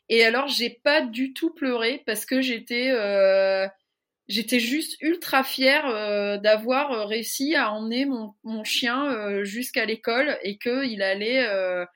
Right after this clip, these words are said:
alors bien sûr je savais pas qu'il allait être réformé, <laughs> mais, mais qu'il allait, euh,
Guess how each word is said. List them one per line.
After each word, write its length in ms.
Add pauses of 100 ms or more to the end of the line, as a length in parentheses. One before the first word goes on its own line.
(140)
alors 180
bien 120
sûr 180
je 100
savais 220
pas 140
qu'il 160
allait 100
être 80
réformé, 500 (220)
<laughs> 100
mais, 220 (640)
mais 240
qu'il 240
allait, 400
euh, 360